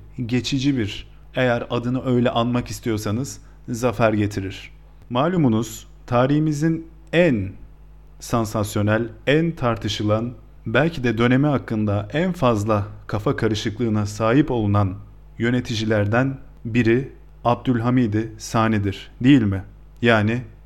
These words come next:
ikinci Abdülhamit, Abdülhamit Han. Kendisiyle alakalı en çok üzüldüğüm nokta insanların gerçekten kulaktan dolma bilgilerle kendisini ya aşırı derecede yücelterek, aşırı derecede,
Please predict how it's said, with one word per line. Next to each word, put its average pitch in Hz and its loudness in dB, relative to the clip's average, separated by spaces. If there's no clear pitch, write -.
ikinci 123 -2
Abdülhamit, 101 -2
Abdülhamit 120 0
Han. 107 0
Kendisiyle 151 0
alakalı 113 2
en 185 2
çok 131 -2
üzüldüğüm 127 2
nokta 113 0
insanların 147 0
gerçekten 131 0
kulaktan 151 0
dolma 127 2
bilgilerle 107 0
kendisini 165 0
ya 120 0
aşırı 170 0
derecede 107 0
yücelterek, 110 0
aşırı 139 0
derecede, 110 0